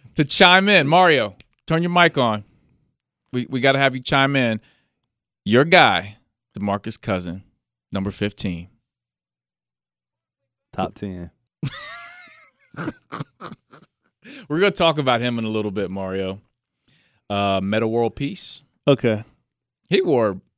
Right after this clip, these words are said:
Speaker 3: He wore
Speaker 1: tons
Speaker 3: a
Speaker 1: of
Speaker 3: bunch
Speaker 1: number-
Speaker 3: of numbers, yeah.
Speaker 1: Uh, who else? Anybody else?
Speaker 3: Mm, no one's coming to
Speaker 1: Nah,
Speaker 3: mind. Yeah.
Speaker 1: early Sprewell, but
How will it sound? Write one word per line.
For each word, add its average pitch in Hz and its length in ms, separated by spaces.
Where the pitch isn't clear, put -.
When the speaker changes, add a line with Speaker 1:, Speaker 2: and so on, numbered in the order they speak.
Speaker 3:
He 175 80
wore 160 80
Speaker 1:
tons 117 120
Speaker 3:
a - 20
Speaker 1:
of - 20
Speaker 3:
bunch 113 240
Speaker 1:
number- - 20
Speaker 3:
of 110 60
numbers, 107 340
yeah. 107 260
Speaker 1:
Uh, 98 420
who 113 200
else? - 360
Anybody 123 400
else? 139 340
Speaker 3:
Mm, 269 600
no 123 500
one's 131 300
coming 107 640
to - 160
Speaker 1:
Nah, 92 80
Speaker 3:
mind. 101 400
Yeah. 143 100
Speaker 1:
early 143 200
Sprewell, 90 600
but 92 200